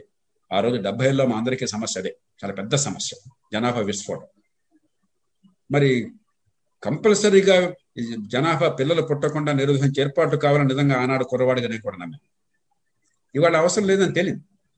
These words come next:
ఒరిస్సా లాంటి పేద రాష్ట్రం కూడా ఈవేళ జనాభాను అరికట్టడానికి తగినట్టు స్థాయిలో ఈ ఫెర్టిలిటీ రేట్స్, బిడ్డలు పుట్టేది తగ్గించడం జరిగింది.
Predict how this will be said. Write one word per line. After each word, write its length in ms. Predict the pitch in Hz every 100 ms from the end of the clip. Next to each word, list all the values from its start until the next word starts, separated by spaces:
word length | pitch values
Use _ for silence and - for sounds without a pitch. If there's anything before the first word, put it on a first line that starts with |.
| _
ఒరిస్సా 340 | - 151 - 170
లాంటి 260 | 160 143
పేద 200 | 110 160
రాష్ట్రం 420 | 190 185 180 185 139
కూడా 260 | 107 95 233 - _ _ _ _ - -
ఈవేళ 320 | 143 165 185 170 165
జనాభాను 480 | 139 143 160 151 151
అరికట్టడానికి 500 | 143 143 135 135 131
తగినట్టు 360 | 120 123 117 110
స్థాయిలో 400 | - 123 127 107 107 - _ _
ఈ 60 | 120
ఫెర్టిలిటీ 440 | 117 131 156 143 120
రేట్స్, 240 | 107 - - _ -
బిడ్డలు 260 | 113 139 135
పుట్టేది 280 | 127 127 120
తగ్గించడం 440 | 101 98 95 95 80
జరిగింది. 240 | - _